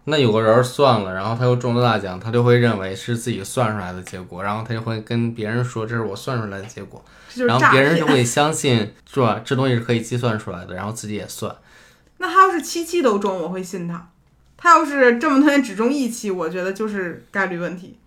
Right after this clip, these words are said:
Speaker 1: 嗯。
Speaker 2: 概率问-，算概率问题上的概率问题了。
Speaker 1: 嗯。
Speaker 2: 嗯。然后我，我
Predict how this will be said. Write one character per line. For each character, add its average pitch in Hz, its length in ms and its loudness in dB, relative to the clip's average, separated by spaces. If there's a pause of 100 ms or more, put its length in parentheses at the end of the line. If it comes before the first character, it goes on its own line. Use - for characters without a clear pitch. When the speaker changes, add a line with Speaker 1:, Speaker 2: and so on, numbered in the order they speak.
(120)
Speaker 1:
嗯。 95 300 -10
Speaker 2:
概 240 160 2
率 220 120 -2
问-， 202 160 -4
算 269 360 0
概 214 160 2
率 202 80 -2
问 202 160 -6
题 190 180 -14
上 196 160 -4
的 185 80 -8
概 175 160 -4
率 175 80 -6
问 170 160 -6
题 180 140 -14
了。 - 160 -20 (500)
Speaker 1:
嗯。 98 240 -8 (120)
Speaker 2:
嗯。 175 220 -12 (420)
然 233 120 -2
后 285 160 0
我， 220 340 -2
我 208 280 -4